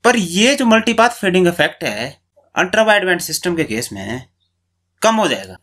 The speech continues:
क्यों? क्योंकि अल्ट्रा वाइड बैंड सिस्टम की पल्स क्या होंगी? नैरो, क्योंकि जितना ज़्यादा बैंडविड्थ होंगी उतनी नैरो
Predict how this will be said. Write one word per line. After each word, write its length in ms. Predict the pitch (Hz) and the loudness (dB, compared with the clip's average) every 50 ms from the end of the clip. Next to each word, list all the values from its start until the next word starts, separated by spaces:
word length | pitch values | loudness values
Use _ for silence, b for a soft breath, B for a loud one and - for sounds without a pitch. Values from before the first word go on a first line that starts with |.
| _ _ - | _ _ -2
क्यों? 180 | 196 226 254 226 - _ _ _ _ _ _ _ _ _ _ _ _ - | 0 2 2 2 -2 _ _ _ _ _ _ _ _ _ _ _ _ -6
क्योंकि 240 | 185 214 220 262 240 | -4 -4 -2 -4 -2
अल्ट्रा 360 | - - 202 220 - 247 240 | 0 0 0 0 -2 -4 0
वाइड 300 | 233 208 196 208 214 196 | 2 4 4 4 2 2
बैंड 200 | 196 190 190 180 | 0 0 0 0
सिस्टम 420 | 180 - 190 180 - - 214 220 208 | -2 -2 -4 -4 -2 -2 -2 -2 -2
की 520 | - - 160 139 131 127 135 160 175 - - | -2 -2 -2 -2 0 0 -2 -4 -4 -2 0
पल्स 240 | 156 175 180 180 - | 0 0 0 -2 -6
क्या 160 | - - 123 117 | -4 -2 -2 -2
होंगी? 280 | 104 98 92 92 - _ _ _ _ _ _ _ _ _ _ _ _ _ _ - | -4 -6 -10 -16 -20 _ _ _ _ _ _ _ _ _ _ _ _ _ _ -6
नैरो, 360 | 127 131 151 165 170 165 143 113 - _ _ _ _ _ _ _ _ _ _ _ _ _ _ _ _ _ _ _ _ _ _ _ _ _ _ _ _ _ _ _ _ _ _ _ _ _ - | -2 0 2 2 2 2 0 -4 -10 _ _ _ _ _ _ _ _ _ _ _ _ _ _ _ _ _ _ _ _ _ _ _ _ _ _ _ _ _ _ _ _ _ _ _ _ _ -2
क्योंकि 180 | 160 180 214 | 0 0 0
जितना 480 | 180 160 156 - 202 - 226 226 226 233 | 0 -2 -2 -4 -4 -2 0 2 2 4
ज़्यादा 240 | 214 208 202 208 202 | 4 4 4 4 4
बैंडविड्थ 440 | 185 190 185 196 202 202 202 - 214 | 2 2 0 0 -2 -8 -8 -6 -2
होंगी 300 | 208 180 156 143 147 180 180 - _ _ - | -2 0 0 0 0 -2 -4 -8 _ _ -8
उतनी 280 | 156 160 165 180 185 | -6 -2 2 2 4
नैरो 240 | 185 175 160 160 165 | 6 6 4 4 2